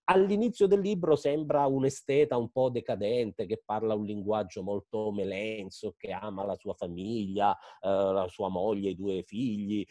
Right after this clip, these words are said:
si chiamano con nome altisonante, appunto la moglie viene chiamata da lui Lakmé, pre-, riprendendola,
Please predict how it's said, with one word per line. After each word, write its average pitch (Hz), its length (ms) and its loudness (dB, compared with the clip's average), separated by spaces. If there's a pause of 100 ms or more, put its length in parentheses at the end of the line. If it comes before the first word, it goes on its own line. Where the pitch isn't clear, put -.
si - 180 -12
chiamano 104 500 -2
con 95 200 -6
nome 98 280 -2
altisonante, 95 1040 -6
appunto 98 320 -8
la 92 100 -2
moglie 95 420 -4
viene 92 260 -6
chiamata 92 420 -8
da 85 120 -8
lui 95 240 -6
Lakmé, 95 760 -6
pre-, 90 280 -6
riprendendola, 92 1080 -2